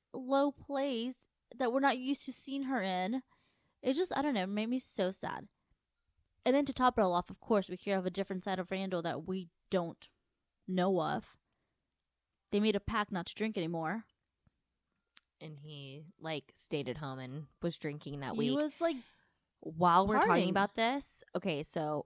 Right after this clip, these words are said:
Speaker 2: right now they're all in Nashville for,
Speaker 1: Oh,
Speaker 2: for
Speaker 1: yes.
Speaker 2: Kristen's birthday. Did you see the Instagram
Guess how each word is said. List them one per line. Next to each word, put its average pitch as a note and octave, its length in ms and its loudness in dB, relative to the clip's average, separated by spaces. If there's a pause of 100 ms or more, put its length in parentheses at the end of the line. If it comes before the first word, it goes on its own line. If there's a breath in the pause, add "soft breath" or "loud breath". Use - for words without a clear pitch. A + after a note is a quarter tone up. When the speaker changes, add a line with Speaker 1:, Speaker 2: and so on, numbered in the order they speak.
Speaker 2:
right F3+ 260 2
now F#3+ 420 -2
they're F#3+ 120 0 (100)
all E3 220 0
in D#3+ 260 -4
Nashville G3 720 -8 (840)
for, F3+ 200 4
Speaker 1:
Oh, A3+ 180 8
Speaker 2:
for A3+ 40 8
Speaker 1:
yes. F#3+ 420 4
Speaker 2:
Kristen's F#3+ 440 0
birthday. D#3+ 440 -2 (120)
Did F3 200 0
you G3 220 -4 (120)
see F#3+ 800 -4 (100)
the F3+ 200 0
Instagram A3 1080 -6